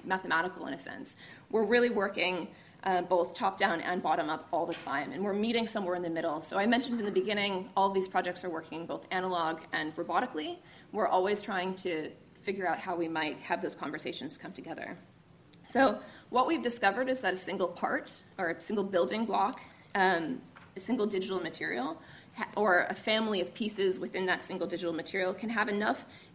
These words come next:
information or data in order to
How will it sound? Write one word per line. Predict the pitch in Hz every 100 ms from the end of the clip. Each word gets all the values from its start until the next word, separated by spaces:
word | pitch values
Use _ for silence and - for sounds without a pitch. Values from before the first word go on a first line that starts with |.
| -
information | 220 214 214 185 202 175
or | 170
data | 160 165 220 277 - - -
in | 202
order | 180 196 190
to | 190 196